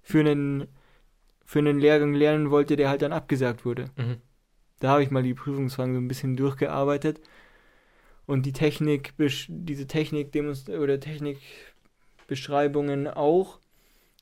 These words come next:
Speaker 1: Aber der hat halt gar nichts gemacht. Der hat, der hatte nicht mal, der hatte das ni-, alles nicht mal. Ja, und der, das wird halt dann auch eng.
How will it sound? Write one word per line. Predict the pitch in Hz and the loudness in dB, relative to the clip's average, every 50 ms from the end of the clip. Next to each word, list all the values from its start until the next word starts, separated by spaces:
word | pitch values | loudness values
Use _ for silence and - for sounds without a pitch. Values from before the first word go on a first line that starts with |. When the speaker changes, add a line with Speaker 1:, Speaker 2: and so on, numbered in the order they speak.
| _ | _
Speaker 1:
Aber | - 143 147 | 2 4 4
der | 151 160 | 6 4
hat | 160 | 4
halt | 165 156 139 | 2 2 4
gar | 143 147 151 156 | 4 4 4 4
nichts | 147 135 135 - - | 4 0 -2 -4 -8
gemacht. | 131 123 120 117 113 - | -8 -8 -8 -8 -6 -6
Der | 131 123 | -4 -2
hat, | 147 160 - - 156 | -2 -4 -2 -2 -2
der | 147 139 | 0 0
hatte | 170 180 - 170 | 0 2 2 2
nicht | 147 135 131 - | 2 2 -2 -4
mal, | 131 127 123 123 123 123 123 135 - _ _ _ _ | -4 -4 -4 -4 -4 -6 -8 -10 -14 _ _ _ _
der | 139 131 | -2 0
hatte | 156 170 170 165 | 0 0 0 0
das | 139 131 120 | 0 0 -2
ni-, | 127 131 135 - | -4 -8 -6 -4
alles | 143 139 131 127 123 - | -2 -2 -2 -2 -2 -6
nicht | 131 120 - - | -8 -8 -6 -8
mal. | 127 127 123 - - - - - - _ _ 175 170 - - - - - - - - - _ _ _ _ - - | -8 -6 -6 -6 -8 -8 -10 -12 -16 _ _ -18 -18 -18 -18 -20 -20 -20 -20 -20 -20 -20 _ _ _ _ -8 -4
Ja, | 139 143 151 160 160 | 0 4 4 6 4
und | 156 151 | 4 2
der, | 147 147 151 151 147 147 151 - 320 339 - - 339 320 - _ _ | 2 2 2 0 0 -2 -6 -10 -14 -16 -16 -16 -16 -18 -20 _ _
das | - 139 135 - | -8 -8 -2 2
wird | 160 160 | 4 4
halt | 165 160 | 4 4
dann | 165 165 170 | 4 2 4
auch | 175 180 190 180 - | 6 6 6 6 4
eng. | 143 143 143 135 120 117 | -2 -4 -4 -4 -4 -6